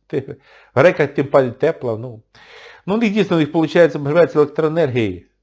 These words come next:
Кіпр, ну, це дають. Там, там такі добрі показники, м'ясо купують, а, а на опалення грошей немає.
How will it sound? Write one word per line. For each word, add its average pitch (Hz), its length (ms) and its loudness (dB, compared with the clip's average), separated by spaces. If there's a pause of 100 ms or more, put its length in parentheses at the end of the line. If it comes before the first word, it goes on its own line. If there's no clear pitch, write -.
(200)
Кіпр, 165 500 4
ну, 147 320 -2
це - 180 6
дають. 120 760 2
Там, 143 160 2 (800)
там 160 200 4
такі 170 260 -4
добрі 156 280 2
показники, 156 960 2
м'ясо 147 340 2
купують, 143 400 -2 (220)
а, 160 300 6 (140)
а 170 100 4
на 175 160 6
опалення 170 380 4
грошей 123 320 -2
немає. 95 260 -12